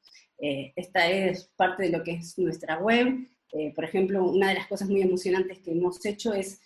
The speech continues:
organizar Bar Mitzvah, que es cuando el niño cumple trece años, que las familias deciden venir a,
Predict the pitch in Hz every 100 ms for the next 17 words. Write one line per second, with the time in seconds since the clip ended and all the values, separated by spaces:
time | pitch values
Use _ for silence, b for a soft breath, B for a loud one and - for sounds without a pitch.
0 | b _ 190 180 175 175 180 190 175 156
1 | 160 165 165 - 196 196 214 165 156 151
2 | 151 165 175 180 - 175 170 160 - 160
3 | - 180 185 185 214 254 - 156 147 -
4 | 160 165 170 165 190 175 - 185 180 180
5 | - _ _ _ _ - 196 180 180 180
6 | - _ 180 165 156 147